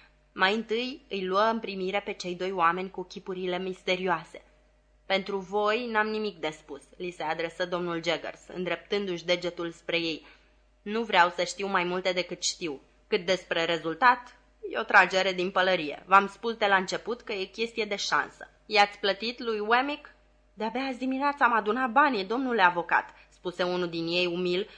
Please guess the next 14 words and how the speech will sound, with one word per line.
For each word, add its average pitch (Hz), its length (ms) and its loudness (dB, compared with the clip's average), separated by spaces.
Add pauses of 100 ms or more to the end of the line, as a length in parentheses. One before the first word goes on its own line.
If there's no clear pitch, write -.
(120)
în 185 120 -4
timp 202 200 -6
ce 190 100 -8
celălalt 190 640 4
cerceta 202 640 -2
chipul 185 300 -6
domnului 180 520 -2
Jaggers. 165 360 -4 (580)
„Nu 165 120 -10
v-am 165 180 2
întrebat 156 480 2
când 165 240 -6
i-ați 160 240 0
adunat, 156 480 0